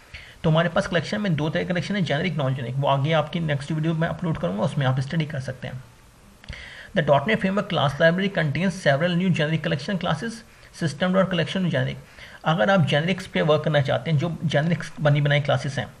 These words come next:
जो इस तरह की classes हैं कि आप कोई भी parameter pass कीजिए compile time पे, कोई data type का काम pass कीजिए, वो सब पे work करेगा,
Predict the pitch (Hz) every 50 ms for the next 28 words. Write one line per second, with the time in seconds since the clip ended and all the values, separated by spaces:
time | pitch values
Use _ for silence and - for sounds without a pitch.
0 | - - - - - - - - - - - 147 175 190 185 - 190 190 180 196
1 | 180 - 170 151 143 - 165 135 - 180 185 175 175 175 170 165 - - 175 180
2 | 185 196 185 180 165 160 160 160 147 - 165 160 - 143 143 143 - - 151 143
3 | 160 160 - 139 131 135 139 139 135 135 139 135 143 160 - - 165 165 175 165
4 | 156 - - 156 135 139 120 - - - 139 139 - - - 147 135 131 - -
5 | - - 131 131 - - 147 131 135 165 196 - - - - - - 175 165 -
6 | 139 127 185 180 160 156 156 135 135 143 139 147 165 170 196